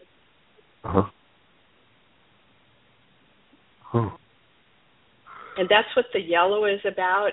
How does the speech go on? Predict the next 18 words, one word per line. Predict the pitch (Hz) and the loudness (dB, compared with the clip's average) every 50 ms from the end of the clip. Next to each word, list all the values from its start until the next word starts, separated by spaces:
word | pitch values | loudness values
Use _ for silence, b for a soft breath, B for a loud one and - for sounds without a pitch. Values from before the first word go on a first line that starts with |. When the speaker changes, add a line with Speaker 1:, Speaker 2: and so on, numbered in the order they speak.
| - - | -4 -4
Speaker 2:
is | 170 165 165 - - - | -4 -4 -4 -6 -10 -12
to | - 165 | -10 -10
really | 156 160 175 190 196 202 196 180 156 - - | -10 -6 -2 0 2 2 2 2 0 0 0
help | 190 175 180 - - - | 2 2 2 0 -2 -8
you | 185 170 165 | -8 -8 -4
get | - 160 151 - - - - - | 0 0 0 0 -2 -6 -2 2
clear. | 180 180 185 185 190 190 B 330 B B B | 4 6 8 6 6 4 B -8 B B B
It's | B 247 - - | B -4 -4 -2
about | 294 - 285 262 - | 2 4 4 4 4
being | 220 214 196 185 175 170 | 2 0 -2 -2 -4 -4
mentally | 170 175 190 233 - - 269 240 233 247 233 - | -2 0 -2 -2 -2 0 2 2 2 2 0 -4
clear, | - 240 226 226 | -4 -2 0 0
but | 220 196 175 202 | 2 0 0 -2
even | 269 302 - 196 175 180 170 | -4 -6 -4 -4 -4 -4 -4
more | 170 185 220 269 277 | -8 -6 -4 -2 0
important, | 233 196 - - 147 147 - - 131 135 | -2 -2 -2 2 4 4 4 2 0 -4
it's | 156 - - - - | -6 -6 -6 -4 -4
getting | 269 294 294 240 202 | -2 0 0 0 -2